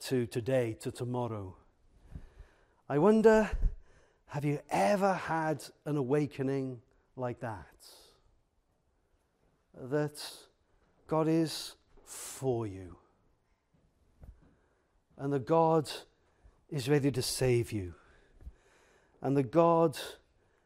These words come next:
uh, will hear your prayer. So while you're realistic about your sin and the mess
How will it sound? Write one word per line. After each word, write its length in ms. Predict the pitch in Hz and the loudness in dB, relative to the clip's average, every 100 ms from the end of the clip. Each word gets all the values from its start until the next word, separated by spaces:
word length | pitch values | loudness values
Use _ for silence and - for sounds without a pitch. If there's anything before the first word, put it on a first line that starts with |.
| _ - | _ -4
uh, 80 | 139 | 2
will 140 | 147 | 4
hear 240 | 127 160 160 | 6 6 6
your 220 | 147 135 | 6 4
prayer. 420 | - 127 113 101 | 2 0 0 -2
So 180 | - 165 | 4 8
while 220 | 175 196 | 10 12
you're 140 | 202 185 | 12 12
realistic 560 | 190 185 190 - 180 | 10 10 6 2 0
about 280 | 165 175 170 | 2 2 4
your 120 | 180 | 0
sin 580 | - - 165 170 170 170 - - - | 0 0 2 4 2 -2 -6 -12 0
and 120 | 156 | 2
the 40 | |
mess 640 | 147 165 180 160 - - | 4 4 0 -4 -6 -8